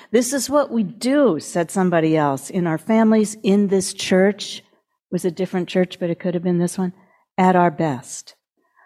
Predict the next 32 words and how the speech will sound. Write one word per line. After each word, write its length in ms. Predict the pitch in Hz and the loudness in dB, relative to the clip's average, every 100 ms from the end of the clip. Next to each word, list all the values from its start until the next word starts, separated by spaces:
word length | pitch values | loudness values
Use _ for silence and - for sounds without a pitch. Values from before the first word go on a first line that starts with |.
| _ _ _ | _ _ _
I 80 | 180 | 4
know 300 | 185 202 214 | 6 6 6
I 100 | 214 | 4
can't 320 | 214 208 202 | 2 0 0
protect 400 | 190 - 185 185 | -2 0 0 0
my 140 | 180 | -2
child 320 | 175 185 175 175 | 0 -2 0 2
always," 340 | 180 185 160 | 2 2 0
said 300 | - 156 147 | -2 -4 -2
the 80 | 160 | 0
woman, 420 | 151 151 160 175 - | 2 2 2 0 -4
obviously, 920 | 156 156 151 151 147 - 135 135 151 _ _ _ _ _ | -4 -2 0 0 -2 -4 -6 -4 -6 _ _ _ _ _
so 220 | - 165 | -2 2
I'm 160 | 165 | 2
trying 440 | 170 - 180 190 190 | 2 0 2 2 2
to 80 | 170 | 0
help 360 | 156 180 180 | 0 -2 -2
them 220 | - 175 170 | -4 -4 -4
feel 680 | - 165 165 160 156 156 - _ _ - | -6 -2 2 2 0 -6 -16 _ _ -10
and 260 | 165 156 - | -8 -6 -6
be 560 | 175 165 151 147 143 _ _ _ _ _ - | 0 2 4 2 -2 _ _ _ _ _ -4
resilient. 800 | 156 139 151 135 131 - - _ _ _ _ _ - | -2 0 0 0 -2 -8 -16 _ _ _ _ _ -2
Help 240 | - - | 0 2
them 180 | 170 160 | 2 2
trust 420 | - 151 147 - | 2 0 -2 -2
their 280 | 156 147 - | -2 -2 0
own 220 | 147 147 | 2 0
core, 560 | - - 165 156 139 - | -2 -4 -2 0 -2 -4
their 140 | 143 | -4
intuition, 800 | - 160 151 165 165 175 - 147 | -4 -6 -6 -4 -2 -2 -4 -4
their 120 | 139 | -4
wisdom, 480 | 147 170 165 156 131 | -2 -2 -2 -2 -4